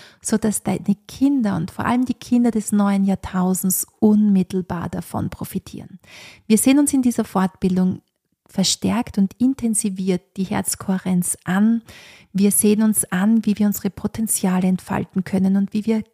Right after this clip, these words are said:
Kinder vor allem darin begleiten können, ihre eigenen Talente zu leben, ihre Potenziale zu entfalten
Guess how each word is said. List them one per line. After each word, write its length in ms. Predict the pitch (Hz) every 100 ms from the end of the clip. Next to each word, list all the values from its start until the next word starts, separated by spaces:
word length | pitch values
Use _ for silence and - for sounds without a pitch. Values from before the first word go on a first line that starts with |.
| -
Kinder 360 | - 220 220
vor 220 | 196 196 -
allem 200 | 180 185
darin 360 | 185 185 185 - - _ _ _ _ _ -
begleiten 540 | 196 190 185 - 202
können, 380 | - 190 185 190 _
ihre 480 | 226 233 247 233 226 _ -
eigenen 540 | 185 190 190 185 170
Talente 440 | 185 180 202 190 -
zu 160 | -
leben, 320 | 196 - 208
ihre 220 | - 214 220
Potenziale 800 | 214 - 220 - - 185 196 208
zu 220 | - 208 _
entfalten 760 | 196 190 - - 175 190 -